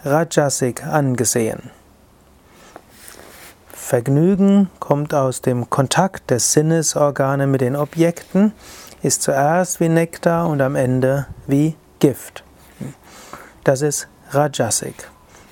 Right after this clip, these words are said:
Also zum Beispiel die Vorstellung, Schokolade zu essen, erscheint einem zunächst sehr reiz-,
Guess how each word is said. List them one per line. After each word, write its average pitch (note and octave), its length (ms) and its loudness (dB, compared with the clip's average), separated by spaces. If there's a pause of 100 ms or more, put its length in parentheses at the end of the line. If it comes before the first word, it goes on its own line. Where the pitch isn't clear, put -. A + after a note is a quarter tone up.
(140)
Also F3+ 360 0 (100)
zum - 160 -2
Beispiel C3+ 760 0 (220)
die - 80 0
Vorstellung, C3 680 0
Schokolade C#3 640 0
zu - 140 -6
essen, D#3 400 0
erscheint C#3 540 -4
einem B2+ 180 -4
zunächst C#3+ 520 -2
sehr C#3 280 0
reiz-, C3 480 -2